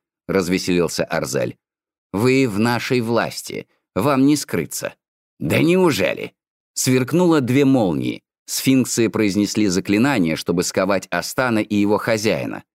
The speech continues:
Арзель и ухом не повел, однако Астан заметил, как возле его лица мгновенно возник защитный купол и отразил нападение.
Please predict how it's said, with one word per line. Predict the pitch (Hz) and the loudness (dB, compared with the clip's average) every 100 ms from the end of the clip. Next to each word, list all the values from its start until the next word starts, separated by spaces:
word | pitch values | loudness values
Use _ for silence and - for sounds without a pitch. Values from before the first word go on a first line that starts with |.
| _ _ _ | _ _ _
Арзель | 107 120 113 127 139 135 | -2 0 0 2 2 2
и | 151 | 4
ухом | 151 135 - 73 | 4 4 2 0
не | 73 | 0
повел, | 69 85 113 143 - _ _ _ | 0 0 2 2 0 _ _ _
однако | 87 95 104 101 | -2 0 0 0
Астан | 95 - 107 90 | -2 0 0 0
заметил, | 95 110 113 87 | 2 0 0 -2
как | 80 87 | -2 -2
возле | 92 87 90 | -2 0 0
его | 90 92 | 2 2
лица | 90 87 117 | 0 0 0
мгновенно | 110 87 92 95 117 101 90 | 0 0 0 2 2 2 2
возник | 87 80 101 87 | 0 0 -2 0
защитный | 85 - 95 - 135 | -2 -2 -4 -2 -2
купол | - 135 110 101 | 0 -2 0 0
и | - 113 | 0 -2
отразил | 95 95 90 87 92 | 0 0 0 0 0
нападение. | 87 - 78 69 57 50 | 0 -2 -4 -4 -8 -10